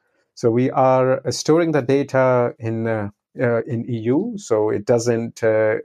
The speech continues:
go outside. We are not using, uh,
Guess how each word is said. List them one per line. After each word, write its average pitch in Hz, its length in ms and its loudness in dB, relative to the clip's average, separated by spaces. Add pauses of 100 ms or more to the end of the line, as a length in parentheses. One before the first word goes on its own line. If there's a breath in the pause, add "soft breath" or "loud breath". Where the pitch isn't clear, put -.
(120)
go 113 240 2
outside. 123 600 -2
We 120 100 2
are 113 100 4
not 113 320 0
using, 107 600 -4
uh, 104 200 -4